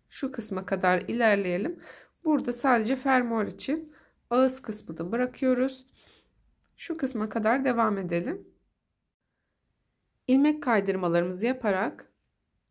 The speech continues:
şu şekilde en son noktaya geldik. Burada bitireceğimiz noktamız ilk başlangıçtaki.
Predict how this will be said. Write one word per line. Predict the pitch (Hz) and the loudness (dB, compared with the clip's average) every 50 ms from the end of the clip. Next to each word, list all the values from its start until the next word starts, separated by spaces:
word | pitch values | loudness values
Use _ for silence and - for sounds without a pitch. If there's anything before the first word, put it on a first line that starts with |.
| _ | _
şu | _ - - 214 | _ -10 -8 -8
şekilde | 208 - 180 - - 160 165 170 208 | -6 -8 -8 -8 -6 -6 -4 -4 -4
en | 240 - 262 254 247 | -2 -2 0 -2 -2
son | 254 - 220 214 208 | -2 -2 0 0 2
noktaya | 214 220 214 - 202 190 190 | 0 0 -2 0 -2 0 0
geldik. | 202 233 226 214 202 233 - - - - - - - _ _ - | 0 0 0 0 0 0 -2 -4 -6 -14 -20 -20 -20 _ _ 0
Burada | 311 285 277 269 254 285 | 2 4 4 4 4 2
bitireceğimiz | 269 - - 277 269 254 262 269 262 254 247 233 214 220 | 0 2 2 2 2 4 2 2 4 4 2 0 0 0
noktamız | 240 262 269 262 - 247 240 247 269 269 - - | 0 0 0 -2 -2 -2 0 0 -2 -2 -4 -6
ilk | 302 294 - - | -6 -4 2 4
başlangıçtaki. | 247 240 233 - - 214 196 185 175 180 - - - 180 170 170 - 220 247 302 - - | 4 4 4 2 0 0 0 0 -2 -6 -8 -6 -2 -2 -2 -2 0 -2 -2 -2 -4 -8